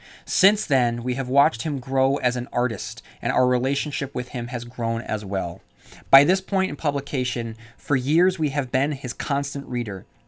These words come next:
a term he coined for us decades before. In his first short story collection, he tested the waters by talking to his audience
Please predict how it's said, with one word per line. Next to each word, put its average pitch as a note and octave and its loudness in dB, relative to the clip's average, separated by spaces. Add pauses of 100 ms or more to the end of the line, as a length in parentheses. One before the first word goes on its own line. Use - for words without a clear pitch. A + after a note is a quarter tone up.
a - -12
term D#3 0
he D#3 -2
coined D3+ -4
for - -4
us B2 2
decades A#2 -4
before. F#2+ -10 (800)
In B2+ -4
his C3+ 0
first F3 2
short D3+ 0
story D3 2
collection, C#3 0
he A#2+ -10
tested D3+ -4
the C#3 0
waters B2+ 2
by A2+ 0
talking C#3 0
to B2+ -4
his A#2 -8
audience B2 2